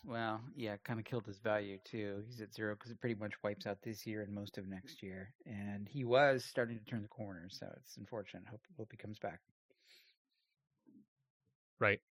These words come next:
Speaker 2: Probably not too much else to say there.
Speaker 1: Yeah.
Speaker 2: Um,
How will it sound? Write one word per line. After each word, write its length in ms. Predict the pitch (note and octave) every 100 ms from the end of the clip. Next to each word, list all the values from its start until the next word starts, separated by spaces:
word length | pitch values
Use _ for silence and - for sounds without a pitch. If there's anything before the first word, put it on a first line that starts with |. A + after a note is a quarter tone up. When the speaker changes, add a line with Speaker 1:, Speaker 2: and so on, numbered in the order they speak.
| -
Speaker 2:
Probably 220 | C3 A#2+
not 180 | A2+ - _ -
too 180 | A2+
much 220 | G2 F2+ F#2+
else 220 | F2+ -
to 60 |
say 200 | - G2
there. 280 | F2+ F#2 F2+ - _ _ _
Speaker 1:
Yeah. 180 | G#2 G2 G2 _
Speaker 2:
Um, 400 | - G2+ F#2+ F#2